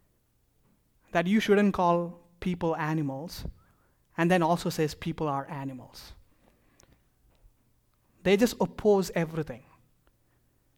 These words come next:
But then there's the honest skeptic, the one who wants to be convinced, who's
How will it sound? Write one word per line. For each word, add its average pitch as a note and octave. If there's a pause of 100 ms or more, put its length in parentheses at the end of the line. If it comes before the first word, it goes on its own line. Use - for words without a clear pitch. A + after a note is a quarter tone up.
(280)
But G#3+
then C#4
there's C#4
the A3
honest C4 (720)
skeptic, - (1120)
the F#3+
one B3+
who A3+
wants A3+
to G3+
be G3+
convinced, D#3+ (840)
who's E3+